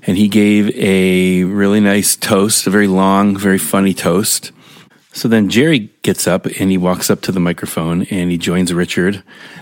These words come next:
And the two of them, I didn't know they had anything planned, but the two of them, um, proceeded to do a two-headed monster bit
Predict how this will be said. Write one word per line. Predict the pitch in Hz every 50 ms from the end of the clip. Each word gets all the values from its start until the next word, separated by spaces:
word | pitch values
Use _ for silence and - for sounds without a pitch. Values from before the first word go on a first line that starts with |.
| - - -
And | - 104 95 95 98 95 95 98 98 92 95
the | 92 - 104 95
two | - - - 127 127 131 127
of | 113
them, | 104 98 98 95 95 98
I | 110
didn't | 120 123 117
know | 110 110 104
they | 101
had | 95 95
anything | 95 95 92 92 87 80
planned, | - - - 92 90 85 82 85 90 82
but | 87 85 -
the | -
two | - - 101 104
of | 101
them, | 101 95 95 92 90 90 87 - - - - - - _ -
um, | 101 90 87 87 87 87 87 85
proceeded | 82 - - - - 101 95 90 95 85 -
to | - -
do | 87 82 - 95 90 92 90 90 90 87 90 - - -
a | - 95 92 87 87 87 90
two-headed | - - - - - 113 104 107 104
monster | 107 117 131 131 - - - 110 95 90
bit | 92 87 - 85 90 95 - -